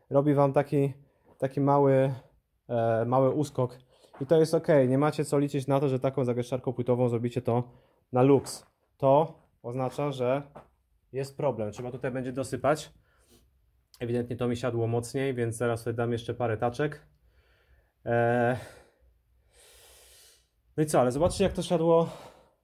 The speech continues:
Na przykład tu jest ubite bardzo dobrze. Było chyba z czternaście centymetrów. Teraz mamy, gdzie ta miarka?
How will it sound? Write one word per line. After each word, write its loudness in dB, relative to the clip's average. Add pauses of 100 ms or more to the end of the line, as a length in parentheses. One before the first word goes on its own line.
(300)
Na -20
przykład -8
tu 2
jest -2
ubite -6
bardzo -2
dobrze. -6 (1000)
Było 0
chyba 6
z -6
czternaście -4
centymetrów. -2 (760)
Teraz 0
mamy, 0 (2250)
gdzie -20
ta -2
miarka? -4